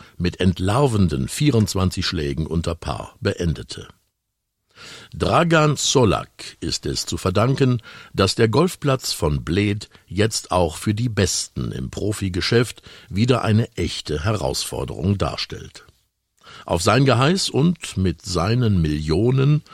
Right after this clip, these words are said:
wurde der Kurs ein gutes Stück länger, erhielt zusätzliche Bunker und Wasserhindernisse.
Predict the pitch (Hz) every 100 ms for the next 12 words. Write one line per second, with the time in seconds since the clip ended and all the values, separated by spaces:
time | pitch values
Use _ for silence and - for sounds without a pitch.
0 | - - - 85 117 120 110 - 139 151
1 | 156 - 113 104 101 95 82 - 113 -
2 | 85 71 76 60 - _ _ _ _ _
3 | 80 80 101 104 - _ - 123 92 78
4 | 73 73 92 107 143 127 117 113 - 90
5 | 87 69 73 - 64 69 69 62 65 -
6 | 64